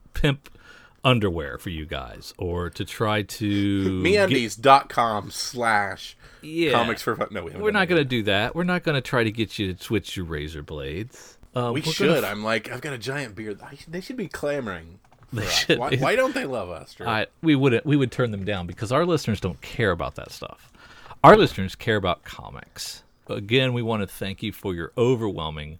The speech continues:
Speaker 1: support of our rollout, the one-in-twenty-five Delato for Amazing Spider-Man eight hundred.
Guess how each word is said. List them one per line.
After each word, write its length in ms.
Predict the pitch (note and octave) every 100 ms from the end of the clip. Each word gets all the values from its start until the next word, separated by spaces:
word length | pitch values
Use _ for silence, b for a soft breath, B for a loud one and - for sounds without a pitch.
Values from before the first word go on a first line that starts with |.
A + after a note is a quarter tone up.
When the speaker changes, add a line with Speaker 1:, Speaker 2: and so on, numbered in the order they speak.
| _
Speaker 1:
support 640 | - G2+ - A2 G#2+ G2+ -
of 460 | E2 E2+ D#2+ D#2 - -
our 420 | F2+ D#2 D#2 C#2+ F2+
rollout, 560 | G2+ F2+ F#2 E2 E2 D#2 - - -
the 340 | F2+ D#2+ D2+ -
one-in-twenty-five 1300 | F#2+ F#2+ F#2+ F#2 E2+ E2+ - F2 D#2+ - D#2 D2+ D2+
Delato 580 | - D2+ D2+ D#2+ D#2 D#2+
for 200 | D#2 D2+
Amazing 340 | D#2+ D2+ C#2+
Spider-Man 440 | - D2 C#2+ C#2 C2+
eight 200 | C2+ -
hundred. 540 | F#2+ G2+ G#2+ G#2